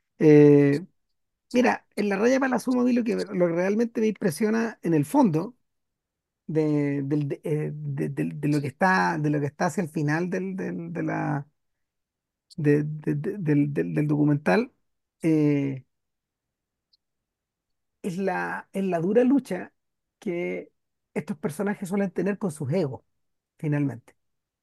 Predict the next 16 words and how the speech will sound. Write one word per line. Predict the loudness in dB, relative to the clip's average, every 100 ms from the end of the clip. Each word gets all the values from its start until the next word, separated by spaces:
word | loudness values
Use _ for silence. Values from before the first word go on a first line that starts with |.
| _
O | -2
con | 0 2
lo | 2
que, | 0 -2 0 -2 -6 -14 _ _ _ _ _ _ _ _ _ _ _ _ -12
eh, | -8 -4 -4 -6 -10 _ _ _ _ _ _ _ _ -8
con | -2
lo | -2
que | 0
la | 0
industria, | 0 0 -2 -4 -6 -6 -12 _ _ _ _ _ _ _ _ _ _ -12
eh, | -2 0 0 -2 -2
hace | 2 2 0 -4
por | -2
masajear | -2 -2 -4 -2 0
ese | 0 0 -2
ego, | -2 -6